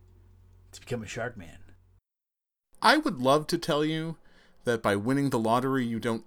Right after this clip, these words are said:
Speaker 2: instantly become a monster, but I'm almost entirely certain,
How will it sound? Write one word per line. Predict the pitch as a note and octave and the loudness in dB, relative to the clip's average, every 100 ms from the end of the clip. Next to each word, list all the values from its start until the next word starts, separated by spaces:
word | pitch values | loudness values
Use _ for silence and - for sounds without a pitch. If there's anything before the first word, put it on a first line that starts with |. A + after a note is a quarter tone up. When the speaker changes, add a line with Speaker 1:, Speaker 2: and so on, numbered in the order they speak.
| - | -4
Speaker 2:
instantly | A#2+ - C3 - B2+ | -2 -2 -4 -4 -4
become | A2 A2 B2 | -4 -6 -4
a | G#2+ | -2
monster, | F2+ F#2 A2+ - E3+ F3+ F#3 - - - - _ _ | 0 0 0 -2 -4 -6 -8 -14 -20 -20 -20 _ _
but | - | 0
I'm | C3 D3+ | 2 4
almost | F3+ D#3 - | 4 2 2
entirely | C3 - C#3 B2+ A2+ | -2 0 0 2 0
certain, | G#2 A#2 G#2+ F#2+ F2+ | 0 0 -2 -4 -6